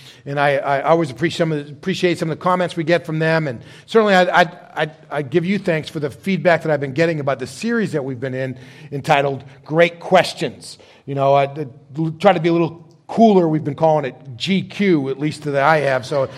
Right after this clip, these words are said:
'cause that sounds a little better than that. But, but we've been exploring for the last three weeks, and today will be our fourth and, and final week of, of looking at some of the great questions that the Bible asks and how it answers those questions.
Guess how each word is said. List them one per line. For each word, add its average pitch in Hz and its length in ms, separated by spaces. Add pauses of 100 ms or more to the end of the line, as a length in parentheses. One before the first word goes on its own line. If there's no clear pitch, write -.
'cause 160 80
that 208 200
sounds 202 200
a 180 60
little 175 120
better 170 280
than 156 100
that. 151 220
But, 156 160 (260)
but 214 140
we've 294 120
been 320 120
exploring 220 840
for 190 140
the 175 60
last 175 420
three 208 180
weeks, 165 380
and 147 160
today 156 220
will 170 80
be 180 140
our 175 100
fourth 165 400
and, 135 180 (260)
and 147 140
final 175 380
week 151 260
of, 143 160 (180)
of 156 140
looking 262 220
at - 80
some 240 140
of 202 40
the 180 60
great 180 440
questions 196 680
that 165 100
the 160 80
Bible 156 480
asks 135 640 (580)
and 160 100
how 175 240
it 185 120
answers 220 400
those 151 200
questions. - 680